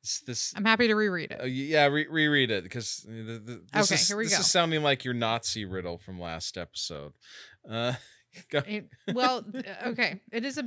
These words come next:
Speaker 2: it, it is a bit of a,
Speaker 1: Yeah.
Speaker 2: of that.
Speaker 1: All
Speaker 2: Okay.
Speaker 1: right.
Speaker 2: Here goes again. It took Marie ten minutes to saw a board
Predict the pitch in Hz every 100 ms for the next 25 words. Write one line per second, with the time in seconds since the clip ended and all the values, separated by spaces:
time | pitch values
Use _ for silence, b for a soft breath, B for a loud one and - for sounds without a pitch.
0 | 214 247 247 247 254 240 233 220 208 185
1 | 180 160 90 76 _ _ - - 190 170
2 | - 104 175 b b b b - 254 262
3 | 277 240 156 117 220 208 - - - -
4 | 220 254 254 277 208 135 - _ - -
5 | 220 240 320 294 220 156 - - - 202
6 | - 202 190 - - _ _ _ _ 214
7 | 196 202 247 220 170 160